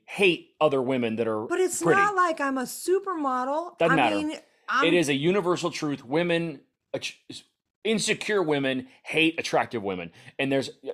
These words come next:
Speaker 1: I mean, there, Mean Girls shows and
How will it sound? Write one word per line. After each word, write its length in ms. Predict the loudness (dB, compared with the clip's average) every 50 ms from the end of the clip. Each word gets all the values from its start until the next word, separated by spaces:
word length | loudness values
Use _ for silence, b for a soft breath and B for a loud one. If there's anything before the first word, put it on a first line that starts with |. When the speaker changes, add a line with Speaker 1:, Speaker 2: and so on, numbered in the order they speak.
| -8 -8
Speaker 1:
I 100 | -10 -8
mean, 320 | -6 -6 -6 -6 -8 -4 -2
there, 220 | -2 -2 -2 -4 -10 _ _ _ _ _ _ _ _ _ _ _ _ _ _ _ _
Mean 380 | -16 -12 -6 -2 -2 0 0 0
Girls 420 | 0 2 4 6 6 6 6 4
shows 800 | 0 2 4 4 6 8 8 10 10 8 8 6 4 0 -2 -4
and 520 | -4 -4 -2 -2 -2 -2 -2 -2 -4 -6